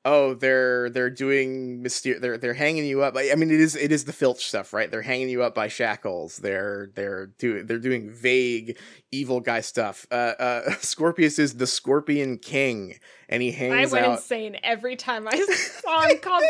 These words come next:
Speaker 2: the Scorpion
Speaker 1: <laughs> They
Speaker 2: King.
Speaker 1: call him the Scorpion King. Um, you know, and they talk about, like, "Ooh, we're gonna go, we're gonna go har-,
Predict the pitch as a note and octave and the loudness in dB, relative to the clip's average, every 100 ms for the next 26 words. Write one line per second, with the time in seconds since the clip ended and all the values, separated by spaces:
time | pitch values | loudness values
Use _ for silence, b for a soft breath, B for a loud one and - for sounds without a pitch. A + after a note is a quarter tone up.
0 | D4+ - - B3 C#4+ C#4+ C4+ C4 C4+ A3+ | 2 -4 -4 0 0 -2 -4 -4 -2 0
1 | C4+ A#3+ C4+ F#4 A4+ A4+ A4 G#4+ - - | 2 2 4 4 4 0 0 0 0 -10
2 | - E4+ G4+ - F#4+ A#3+ F#3+ - - G#3+ | 0 2 2 0 0 0 -4 -12 -4 0
3 | F3 A2+ - - B B F4 C4 - E3 | 0 -2 -8 -14 B B -10 -10 4 8
4 | D#3+ D#3 D3 D3 C#3+ A#2+ C3 C3+ C3 C3 | 8 6 -2 -2 0 0 -2 -2 -4 -2
5 | A#2+ - C3+ C#3+ A2 C3 B2 C3 A#2+ B2+ | -4 -6 -6 -6 -4 -6 -4 -6 -2 -2
6 | A#2 B2 C#3 C3+ B2 C3+ A#2+ A#2 A2 F#2+ | 0 -2 -2 -2 0 2 2 0 -4 -12
7 | - A2 G#2+ F2 | -12 -8 -8 -8